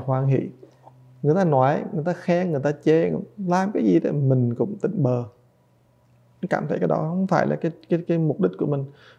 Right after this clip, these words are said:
Cái mục đích của mình là mình nấu ăn để mình phục vụ. Có thì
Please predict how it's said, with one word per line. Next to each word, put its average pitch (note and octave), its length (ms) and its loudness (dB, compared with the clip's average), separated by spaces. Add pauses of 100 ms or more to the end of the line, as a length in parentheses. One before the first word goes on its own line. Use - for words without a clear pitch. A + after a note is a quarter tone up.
Cái E3 100 2
mục E3+ 80 6
đích D#3 140 4
của D3+ 80 2
mình B2+ 260 2
là B2+ 80 2
mình B2+ 280 0 (360)
nấu B2 240 2
ăn C3+ 300 -2
để - 100 0
mình B2 160 -4
phục B2+ 240 -6
vụ. B2 280 0 (260)
Có G#3+ 480 2 (180)
thì E3+ 140 0